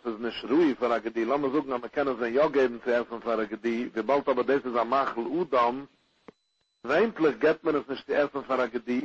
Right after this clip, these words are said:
איז עס מען נישט מחמיר, אבער מען זאל שוין חייב זיין, קען מען לויפן גדי, ווייל א מכל אדם איז מען נאר חייב, געגרויגער איז. און דאס איז א גרעסערע שיעור, און דאס איז גרינגער, ווי מען לויפן גדי.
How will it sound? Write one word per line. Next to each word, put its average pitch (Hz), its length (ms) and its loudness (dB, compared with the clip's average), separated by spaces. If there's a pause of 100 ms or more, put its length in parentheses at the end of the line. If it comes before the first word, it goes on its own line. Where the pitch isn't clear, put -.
איז 131 140 -2
עס 120 140 -8
מען 131 140 -2
נישט 151 200 -6
מחמיר, 160 560 2
אבער - 120 -2
מען 123 140 -4
זאל 120 100 -2
שוין 147 260 -2
חייב 139 300 2
זיין, 127 140 -2
קען 127 140 -8
מען 127 100 0
לויפן 135 240 0
גדי, 117 480 -4
ווייל 113 160 0
א - 20 0
מכל 165 440 0
אדם 170 240 2
איז 156 80 0
מען 151 140 -2
נאר 165 160 2
חייב, 160 380 4 (440)
געגרויגער 175 480 4
איז. 170 100 4 (1300)
און 127 80 -4
דאס 143 140 -2
איז 147 100 -2
א 151 80 4
גרעסערע 165 500 2
שיעור, 147 280 2
און 135 100 -2
דאס 135 160 -2
איז 127 80 -6
גרינגער, 156 380 4
ווי 123 140 0
מען 123 140 2
לויפן 127 300 2
גדי. 107 400 -6